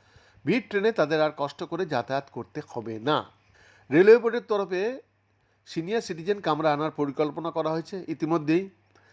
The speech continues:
সেন্ট্রাল রেলওয়ে প্রথম ইলেকট্রিক মাল্টিপল ইউনিট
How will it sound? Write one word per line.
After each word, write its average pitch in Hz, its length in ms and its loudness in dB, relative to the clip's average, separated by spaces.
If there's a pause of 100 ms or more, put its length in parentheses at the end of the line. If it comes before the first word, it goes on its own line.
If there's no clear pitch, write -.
(100)
সেন্ট্রাল 180 440 2
রেলওয়ে 175 400 2
প্রথম 170 440 -4 (100)
ইলেকট্রিক 165 460 -2
মাল্টিপল 151 680 0
ইউনিট 147 320 -4